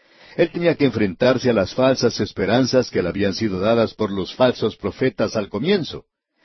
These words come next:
Tenía que enfrentarse a la indiferencia, al desaliento y la desconfianza,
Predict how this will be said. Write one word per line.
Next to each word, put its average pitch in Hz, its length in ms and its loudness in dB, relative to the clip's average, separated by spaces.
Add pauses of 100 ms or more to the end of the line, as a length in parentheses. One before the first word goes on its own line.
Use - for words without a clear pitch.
(200)
Tenía 180 220 4
que 190 80 2
enfrentarse 131 560 2
a 127 60 4
la 127 60 4
indiferencia, 113 840 -2 (180)
al 123 140 2
desaliento 135 720 2
y 117 40 0
la 110 120 4
desconfianza, 107 840 0